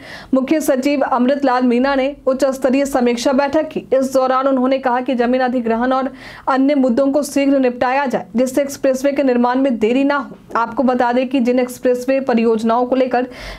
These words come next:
बैठक हुई, इसमें वाराणसी कोलकाता एक्सप्रेसवे, रक्सौल हल्दिया एक्सप्रेसवे, गोरखपुर सिलीगुड़ी एक्सप्रेसवे, बक्सर भागलपुर और आमस दरभंगा एक्सप्रेसवे शामिल है। इन एक्सप्रेसवे के निर्माण से प्रदेश के विकास को रफ्तार मिलेगी।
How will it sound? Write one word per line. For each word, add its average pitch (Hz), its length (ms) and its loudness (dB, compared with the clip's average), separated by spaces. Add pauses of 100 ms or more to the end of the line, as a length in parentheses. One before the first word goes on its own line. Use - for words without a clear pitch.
(100)
बैठक 247 440 2
हुई, 277 140 2
इसमें 269 260 2
वाराणसी 247 540 0
कोलकाता 247 460 0
एक्सप्रेसवे, 277 580 -2
रक्सौल 240 440 0
हल्दिया 233 340 0
एक्सप्रेसवे, 254 560 -2
गोरखपुर 247 460 0
सिलीगुड़ी 247 520 0
एक्सप्रेसवे, 262 680 -2 (420)
बक्सर 247 380 2
भागलपुर 254 460 0
और 262 120 2
आमस 240 400 0
दरभंगा 240 380 2
एक्सप्रेसवे 247 560 -2
शामिल 277 340 0
है। - 200 -12 (300)
इन 247 100 2
एक्सप्रेसवे 254 520 0
के 269 120 0
निर्माण 233 360 0
से 262 100 -2
प्रदेश 233 380 0
के 254 100 -4
विकास 220 380 0
को 254 80 0
रफ्तार 214 420 0
मिलेगी। 240 420 0